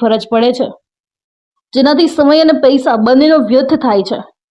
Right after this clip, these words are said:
ગામના સરપંચ, ઉપસરપંચ અને અન્ય આગેવાનો દ્વારા તંત્રને અનેકવાર રજૂઆતો કરવામાં આવી છે, પરંતુ સમસ્યાનો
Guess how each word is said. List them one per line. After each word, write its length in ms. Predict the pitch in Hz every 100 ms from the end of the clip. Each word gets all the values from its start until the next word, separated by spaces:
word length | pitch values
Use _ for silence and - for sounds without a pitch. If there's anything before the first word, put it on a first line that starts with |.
| _
ગામના 380 | 226 240 247 240
સરપંચ, 500 | 254 233 - 262 254 247
ઉપસરપંચ 600 | 240 - 247 254 254 233
અને 100 | 233 233
અન્ય 180 | 233 233
આગેવાનો 400 | 226 233 233 233 226
દ્વારા 260 | 208 202 202
તંત્રને 420 | 233 233 247 240
અનેકવાર 360 | 226 233 247 214
રજૂઆતો 480 | 208 240 233 233 240 233
કરવામાં 400 | 220 240 240 220
આવી 180 | 226 220
છે, 80 | 285 294 _ _ _ _ _ -
પરંતુ 340 | 262 277 277 311
સમસ્યાનો 520 | 285 269 285 302 294